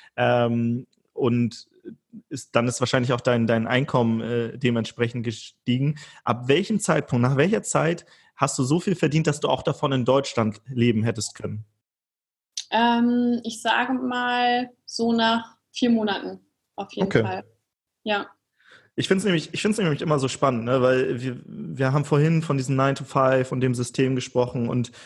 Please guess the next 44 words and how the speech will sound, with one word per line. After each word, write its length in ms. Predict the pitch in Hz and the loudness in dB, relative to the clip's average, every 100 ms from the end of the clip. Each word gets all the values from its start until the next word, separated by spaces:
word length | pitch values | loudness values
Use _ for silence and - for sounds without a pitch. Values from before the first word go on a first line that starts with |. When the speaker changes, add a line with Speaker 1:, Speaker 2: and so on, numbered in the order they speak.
| - | -10
Speaker 1:
äh, 320 | 123 123 123 | -6 -2 -2
im 220 | - 135 127 | -2 -2 0
Schulsystem 720 | - 160 151 - 151 147 131 | 2 2 2 0 2 2 2
wurde 180 | 131 135 | 2 2
mir 160 | 135 131 | 2 0
gesagt, 480 | 131 127 127 131 | 2 4 2 2
du 20 | 131 | 0
musst 300 | 131 - 143 | -2 -2 -6
ins 180 | 123 | -4
nächste 640 | 139 139 147 143 127 123 - | 0 -2 0 2 4 4 2
System, 420 | 123 123 - 131 123 | -2 -4 0 0 2
ins, 240 | 120 - | -4 -4
äh, 320 | - 120 - - | -2 -2 -4 -2
weiß 240 | 127 127 | -2 -2
nicht, 160 | 123 - | -6 0
Unisystem 560 | 151 143 131 - 135 | 0 0 -2 0 2
oder 140 | 127 - | 4 4
Ausbildungssystem, 920 | 139 - 135 127 127 - 131 123 123 - - _ | 2 2 -2 0 -2 0 2 2 0 -6 -20 _
dann 120 | 123 | 0
musst 200 | 131 - | 0 0
du 40 | 127 | -2
ins 120 | 117 | 2
Arbeitssystem 720 | 123 131 127 127 - 131 123 | 2 2 0 -6 0 0 2
und 80 | 123 | -2
zum 160 | - 123 | -6 -6
Schluss 300 | - 127 - | -2 -2 0
landest 320 | 120 120 - | 0 0 -2
du 40 | |
im 60 | 120 | 0
Rentensystem 600 | 113 117 120 113 127 120 | 0 -2 -4 -2 -2 -2
und 100 | 110 | 0
dann 240 | 127 147 | 0 2
hast 240 | 143 127 - | 0 0 -2
du 60 | |
Zeit, 440 | 120 - 127 123 123 | -6 0 2 2 0
um 120 | 120 | -2
ein 40 | |
schönes 380 | 120 - 127 120 | -4 -2 -2 -2
Leben 240 | 123 123 117 | 0 0 0
zu 160 | - | -6
führen 300 | 110 123 113 | -4 -2 -2
und 120 | 110 | -4
so 140 | 113 107 | -6 -4
weiter. 380 | 110 104 117 | -4 -4 -10